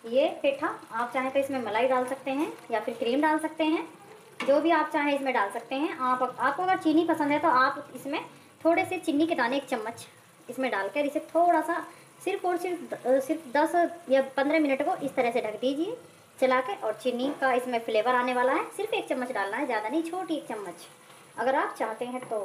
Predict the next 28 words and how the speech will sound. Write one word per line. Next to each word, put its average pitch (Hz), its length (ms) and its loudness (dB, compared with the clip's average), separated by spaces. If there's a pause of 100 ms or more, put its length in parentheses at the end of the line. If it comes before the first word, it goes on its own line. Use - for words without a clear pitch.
अगर 226 220 -2
नहीं 233 180 -4
चाहते 277 280 -4
हैं 311 200 -4
तो 254 120 -2
कोई 208 200 -4
नहीं। 330 140 -6 (340)
तो 269 60 2
यहाँ 269 240 2
पे 349 160 -4
जल्दी 240 260 0
जल्दी 262 280 2
से 440 160 -6 (440)
एकदम - 720 -8
इसे 302 220 -4 (800)
low 254 160 2
flame 262 280 0
पर 269 140 2
ही 262 140 2
मैंने, 254 380 -2
अब 277 140 4
low 330 120 4
flame 339 260 2
मैंने 330 220 4
अभी 311 160 2
किया 269 240 2
है, 254 220 -4
पहले 240 540 0